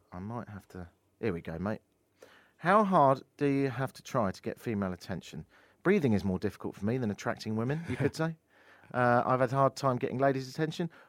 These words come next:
Speaker 1: Or do you say, "No, not hard, I get quite a lot of attention"? How do you get on with that?
Speaker 2: Uh, it's, it's less difficult than ever. I, I think it's 'cause I don't, uh, I don't care as much. Any, I just kinda let it, let the situation happen.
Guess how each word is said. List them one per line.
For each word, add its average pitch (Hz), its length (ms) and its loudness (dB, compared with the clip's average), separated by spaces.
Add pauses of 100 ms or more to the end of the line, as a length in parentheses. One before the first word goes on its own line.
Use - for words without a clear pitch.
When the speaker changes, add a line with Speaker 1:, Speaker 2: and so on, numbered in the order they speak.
Speaker 1:
Or 208 220 8
do 208 160 -8
you 220 40 -2
say, 220 400 2
"No, 240 260 2
not 214 180 4
hard, 196 240 2
I 180 60 -8
get - 160 -10
quite - 180 -6
a - 40 -2
lot 196 100 -4
of 110 80 -8
attention"? 92 420 -14
How 196 100 0
do 185 60 -4
you 170 80 -8
get - 100 -4
on 120 80 -4
with 101 120 -4
that? 87 100 -8 (580)
Speaker 2:
Uh, 160 460 6
it's, 175 260 2
it's 208 240 2
less 240 240 4
difficult 185 520 2
than 131 120 4
ever. 139 300 4
I, 104 140 2
I 123 60 0
think 160 180 0
it's 151 180 -2
'cause 139 180 4
I 127 120 6
don't, 117 300 4
uh, 95 280 2 (260)
I 98 80 -4
don't 98 220 -2 (280)
care 110 440 -2
as 135 120 0
much. 143 280 0
Any, 139 160 2
I 135 80 4
just 151 200 2
kinda 131 260 6
let 120 180 4
it, 110 160 -4
let 117 160 0
the 113 60 -2
situation 107 540 0
happen. 92 520 -4